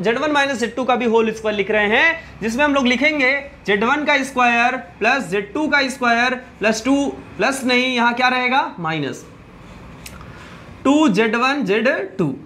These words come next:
ठीक है, देखिए, अगली properties की अगर हम लोग बात करें तो देखिए, समित संख्या का जो अगला गुण है और अगली identity है, उसमें हम लोग ये भी लिख सकते हैं कि जेड वन प्लस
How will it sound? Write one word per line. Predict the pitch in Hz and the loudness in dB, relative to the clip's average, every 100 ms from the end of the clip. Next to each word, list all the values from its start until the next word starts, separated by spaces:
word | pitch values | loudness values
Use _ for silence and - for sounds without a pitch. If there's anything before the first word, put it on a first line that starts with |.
| - - | -20 0
ठीक | 196 214 | 0 2
है, | 311 370 - 156 | 0 -2 -8 -2
देखिए, | 170 156 131 - - - - - | 0 0 -2 -6 -18 -18 -18 -2
अगली | 208 262 320 | -2 0 0
properties | 320 302 302 294 | 0 2 0 0
की | 302 | 2
अगर | 294 294 | 2 2
हम | 285 | 0
लोग | 254 | 0
बात | 254 254 | 0 0
करें | 262 254 254 302 233 | 0 2 0 -2 -4
तो | |
देखिए, | 208 247 269 | -2 0 0
समित | 269 254 | 0 -4
संख्या | 247 247 247 | -4 0 0
का | 240 | 0
जो | 220 233 | -2 -2
अगला | 208 269 302 | -2 0 0
गुण | 285 262 | 0 -2
है | 240 269 - - - - | -2 -4 -10 -20 -20 0
और | 170 180 180 | 4 4 2
अगली | 196 277 | 0 2
identity | 320 285 269 247 262 | 2 0 -2 -4 -2
है, | 262 | 2
उसमें | 277 254 | 0 0
हम | 269 | -4
लोग | 262 226 | -2 -2
ये | 254 | -2
भी | 302 | 0
लिख | 294 | -2
सकते | 285 269 - | -4 -6 0
हैं | 254 233 233 269 - - | 4 4 4 0 -8 -6
कि | 214 | -2
जेड | 190 240 | 2 2
वन | 254 302 | 2 0
प्लस | 277 269 269 - | 2 2 0 -6